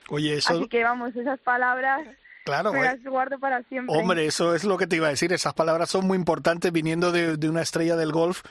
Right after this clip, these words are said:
Speaker 1: mundial como es Carlota Ciganda. Oye, eh, evidentemente, fíjate, tú, como digo yo, tu partener Paula, al lado tuyo también, haciendo un gran torneo. Carla, haciendo un gran torneo. Azahara, que volvía. Ana Peláez, que estaba entre las cinco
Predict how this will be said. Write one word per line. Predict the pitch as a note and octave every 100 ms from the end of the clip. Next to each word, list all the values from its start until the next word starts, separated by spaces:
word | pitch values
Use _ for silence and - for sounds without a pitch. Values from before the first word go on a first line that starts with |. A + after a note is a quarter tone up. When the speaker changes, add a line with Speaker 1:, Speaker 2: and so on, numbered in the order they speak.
| -
Speaker 1:
mundial | E3+ E3 D#3 E3 E3+
como | F3+ F3 E3
es | -
Carlota | E3 C#3+ D3+ C#3+ E3 D#3
Ciganda. | - D3+ D3 D#3 D3 - - -
Oye, | - F3+ G3 -
eh, | E3+ E3 D#3+ D#3+ F#3
evidentemente, | D#3 D#3 F3 G3 F#3+ F#3+ F#3+ G#3 A3 - -
fíjate, | - E3 F3+ D#3+
tú, | D#3 F3 D#3 D3+ - - _ -
como | F3
digo | D#3 G3+
yo, | G#3+ G#3+
tu | G3
partener | F#3 E3+ F3+ G3
Paula, | E3+ G#3 A#3+ C4 F4 - _ _
al | F3 F3
lado | A#3 A#3
tuyo | G#3+ C4 B3+
también, | A#3+ G3 A3 C4+ D4+
haciendo | E3+ - G#3 A3
un | G#3+
gran | G#3
torneo. | G3 G3 F#3 F3 C#3+ -
Carla, | - G3 A#3+ B3+ D4 -
haciendo | E3 G3 G#3+ A3
un |
gran | G#3 G3+
torneo. | G#3 F#3 F#3 D#3+ C#3+ - - - -
Azahara, | F3+ - F3+ G#3 C4
que | C4 A#3
volvía. | G3 F3 F#3+ G3 C#3 - - -
Ana | - G3 B3
Peláez, | - G3+ A3 C4
que | -
estaba | B3 G#3+ A#3
entre | A#3 A#3
las | G#3
cinco | - G#3+ A#3 C#4 C#4+